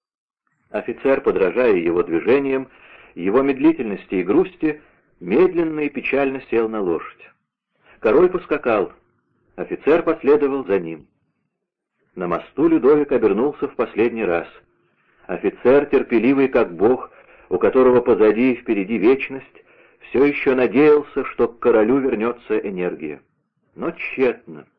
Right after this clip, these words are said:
Людовик въехал в улицу, которая вела к замку, и к семи часам вернулся во дворец.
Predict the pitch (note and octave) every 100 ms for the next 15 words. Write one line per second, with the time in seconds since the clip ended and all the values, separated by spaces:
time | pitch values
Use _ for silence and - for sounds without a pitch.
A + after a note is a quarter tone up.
0 | _ _ _ _ _ _ _ _ - G2
1 | A#2+ G3 G3 - A2+ F#3+ - C#3+ B2 F#3
2 | G3 - D#3+ D#3 D3+ D3+ D3 C3+ C3 B2+
3 | F#2+ G#2+ A2 G#2+ F#2+ - _ _ _ _
4 | A2 A#2 - A#2 C3 C3 G2 - B2 E3
5 | D#3+ - F#2 F#2 F2 G2+ A#2+ - A2 G#2
6 | _ _ D#2+ F2+ E2 D2+ C#2